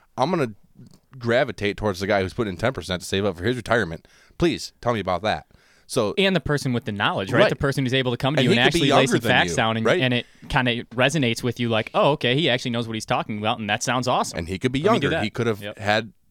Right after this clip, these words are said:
Speaker 1: you know, lessons from his parents or whatever, and that, that's something that I wish I would have had. Um, but, you know, it is what it is. When you were switching jobs, right, I think we talked about it, and I said, "Hey, make sure that you can pull it all out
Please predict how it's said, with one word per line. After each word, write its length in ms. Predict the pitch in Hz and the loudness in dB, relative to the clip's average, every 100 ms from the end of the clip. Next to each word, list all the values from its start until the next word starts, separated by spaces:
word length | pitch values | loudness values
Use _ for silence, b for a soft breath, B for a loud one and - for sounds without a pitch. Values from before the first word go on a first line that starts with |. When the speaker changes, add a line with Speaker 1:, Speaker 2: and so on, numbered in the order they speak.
| - | -2
Speaker 1:
you 80 | 110 | 0
know, 120 | 107 | 2
lessons 460 | 104 110 131 123 | 2 0 0 -4
from 240 | 104 135 127 | -2 -2 0
his 160 | 185 | 0
parents 460 | - 107 90 80 - | 0 -2 -2 -4 -6
or 100 | 95 | -4
whatever, 420 | 104 151 190 85 | -2 -4 -2 -2
and 160 | 87 95 | -2 0
that, 180 | 101 - _ | -2 -4 _
that's 200 | 113 117 | -4 -4
something 340 | - 117 123 120 | -2 -2 0 0
that 100 | 110 | 2
I 80 | 113 | 2
wish 240 | 120 - | 2 2
I 100 | 107 | 0
would 180 | 107 107 | 2 0
have 100 | 95 | 2
had. 260 | 104 80 B B B B B - | 2 0 B B B B B -10
Um, 400 | 95 90 87 82 | -6 -4 -6 -6
but, 280 | - 101 - b b b - | -2 -2 -4 b b b -8
you 100 | 165 | -2
know, 180 | 120 143 B B - - | -2 -4 B B -12 -4
it 100 | 117 | -2
is 140 | 131 | -2
what 120 | 139 165 | -2 -2
it 40 | |
is. 140 | 139 | -2
When 140 | 120 131 | -2 -2
you 100 | 151 | -2
were 120 | 143 | -2
switching 360 | - 151 143 123 | -2 -4 -2 -2
jobs, 320 | 143 90 87 | 0 0 0
right, 160 | 98 - | -2 -2
I 60 | |
think 180 | 101 101 | -4 -6
we 80 | 95 | -6
talked 260 | - 87 - | -2 -2 -2
about 240 | 87 85 | -2 -2
it, 160 | 85 B B B | -4 B B B
and 80 | - | -6
I 20 | 95 | -4
said, 180 | 104 | -2
"Hey, 220 | 139 165 - _ _ _ _ | -2 -4 -8 _ _ _ _
make 180 | 101 104 | -6 -4
sure 180 | - 104 | -4 -6
that 120 | - | -6
you 100 | 113 | -8
can 100 | 110 | -6
pull 220 | - 123 | -2 0
it 60 | 117 | 2
all 180 | 123 156 | 4 4
out 260 | 143 113 | 2 0